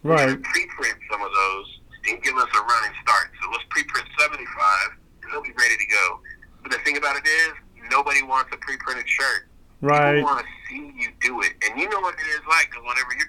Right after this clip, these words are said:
Speaker 1: printing with people and you're instructing them, when they pull that block off the paper or the shirt for the first time, and you see that epiphany go off, man, and their eyes light up, that is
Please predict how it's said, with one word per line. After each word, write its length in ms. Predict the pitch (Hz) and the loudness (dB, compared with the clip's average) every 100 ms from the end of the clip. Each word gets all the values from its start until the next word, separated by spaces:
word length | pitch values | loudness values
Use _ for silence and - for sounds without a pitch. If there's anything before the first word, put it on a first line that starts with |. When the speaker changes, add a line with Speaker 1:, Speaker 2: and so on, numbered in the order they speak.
| - | -4
Speaker 1:
printing 260 | 170 165 147 | -4 -4 -6
with 100 | - | -6
people 440 | 143 135 - 117 - - - - | -4 -6 -8 -16 -16 -20 -12 -2
and 100 | 123 | 2
you're 140 | - | 2
instructing 500 | - - 151 - - | 0 -2 -2 -2 -6
them, 200 | 98 95 - - - | -6 -6 -10 -20 -12
when 200 | 117 120 | -2 0
they 160 | - - - | 4 2 2
pull 220 | - 202 | -6 -2
that 240 | 180 - - | 0 0 0
block 320 | 123 135 - 147 | 2 2 2 0
off 140 | - | 0
the 60 | 127 - | -6 2
paper 300 | 139 143 143 | 2 2 -4
or 160 | 127 | -4
the 80 | 135 | 0
shirt 320 | - 143 139 135 | 2 2 0 -2
for 80 | |
the 120 | 135 131 | -8 -2
first 200 | 139 139 | -4 -2
time, 240 | 151 151 151 - - - | -2 0 -4 -12 -10 -6
and 140 | - | 0
you 60 | - - | 0 0
see 60 | 147 | 2
that 160 | 139 | 2
epiphany 540 | - - 143 156 147 147 | 0 -2 -4 -2 -4 -2
go 160 | 147 151 | 2 6
off, 160 | 147 147 | 4 4
man, 220 | 151 147 143 | 2 2 2
and 100 | 120 | 0
their 120 | - | 2
eyes 320 | 107 117 135 147 | 4 4 2 2
light 200 | 147 147 156 | 2 4 0
up, 120 | - - - - - - | -6 -14 -20 -20 -8 2
that 360 | 147 175 170 - | 4 4 0 -2
is 180 | 147 | -6